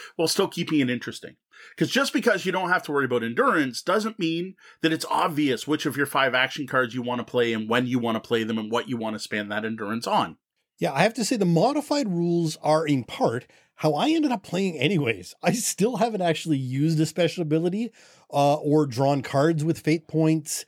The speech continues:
Speaker 2: It's just less to think about while
Speaker 1: Yeah.
Speaker 2: I've been learning that deck of cards, which is what happens, uh, you know, when you play this, uh, this
Speaker 1: Yes.
Speaker 2: version.
Speaker 1: So duels are super fast. Like, like, twenty health is not much. Uh, you're gonna start with your basic weapons, do D six, right?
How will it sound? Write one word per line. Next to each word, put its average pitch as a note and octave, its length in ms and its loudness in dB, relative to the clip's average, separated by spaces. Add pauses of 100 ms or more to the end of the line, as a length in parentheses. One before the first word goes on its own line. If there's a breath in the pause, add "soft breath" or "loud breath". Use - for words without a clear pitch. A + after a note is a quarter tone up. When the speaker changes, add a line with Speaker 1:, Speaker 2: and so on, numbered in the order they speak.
(300 soft breath)
Speaker 2:
It's - 180 -4
just F3+ 300 -2
less C3+ 380 0
to D3 80 0
think - 280 -4
about C3 380 0
while B2+ 160 -2
Speaker 1:
Yeah. E3 120 2
Speaker 2:
I've E3 180 2
been C#3+ 180 2
learning D#3 400 4
that C#3 200 0
deck G2+ 220 -8
of C3+ 120 -2
cards, C#3+ 520 0
which - 260 -4 (260 loud breath)
is A2+ 120 0
what C3 140 2
happens, C#3+ 520 2
uh, D#3 280 4 (400)
you F3 80 -4
know, D3+ 160 -2 (300 soft breath)
when C3 140 2
you C#3+ 60 4
play D#3 200 2
this, A3+ 280 2
uh, F#3 160 4
this G#3 200 0
Speaker 1:
Yes. G#3 200 2
Speaker 2:
version. G#2 220 -8 (800 soft breath)
Speaker 1:
So A3 200 0
duels C#4 760 -2
are D#3+ 220 4
super G3+ 320 -2
fast. - 460 -4
Like, C3 180 -2
like, D3+ 160 0
twenty F3 380 0
health B2 380 0
is G#2+ 140 -10
not B2+ 240 0
much. - 300 -14 (340 loud breath)
Uh, B2 60 4
you're B2+ 220 0
gonna D#3+ 160 0
start E3 200 2
with D3+ 100 -6
your B2+ 100 -4
basic D3 320 0
weapons, C3 340 -2
do B2+ 140 -6
D A2+ 160 -10
six, - 400 -8
right? A2+ 260 -4